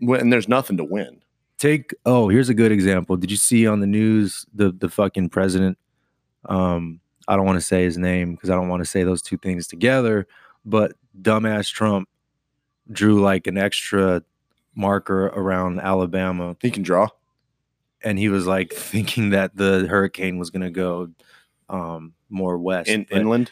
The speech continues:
Speaker 2: it, it went, yeah, it actually went more north toward, like, the Carolinas and stuff. And
Speaker 1: Cool
Speaker 2: he's been
Speaker 1: thing about
Speaker 2: fighting that.
Speaker 1: hurricanes is that they, they don't really,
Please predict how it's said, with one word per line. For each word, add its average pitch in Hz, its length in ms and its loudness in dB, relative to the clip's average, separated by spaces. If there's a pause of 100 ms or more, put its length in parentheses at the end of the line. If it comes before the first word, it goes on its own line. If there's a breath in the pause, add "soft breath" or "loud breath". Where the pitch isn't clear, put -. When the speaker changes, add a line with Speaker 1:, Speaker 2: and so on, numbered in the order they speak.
(140)
Speaker 2:
it, 180 300 2
it 170 80 4
went, 156 320 0
yeah, 101 220 0
it 120 140 4
actually 127 380 0
went 107 200 -2
more 95 320 -4 (180)
north 87 360 -8
toward, 90 220 -10
like, 80 140 -16
the - 80 -20
Carolinas 85 600 -4
and - 100 -16
stuff. - 360 -14
And - 80 -20 (340 soft breath)
Speaker 1:
Cool 131 120 2
Speaker 2:
he's 131 40 2
been 139 100 4
Speaker 1:
thing 123 80 2
about 110 100 4 (160)
Speaker 2:
fighting 107 160 -2
that. 92 100 0
Speaker 1:
hurricanes 90 240 -2
is 82 120 -14
that 85 160 -8
they, 82 280 -6
they 87 140 -6
don't 87 200 -6
really, 80 360 -8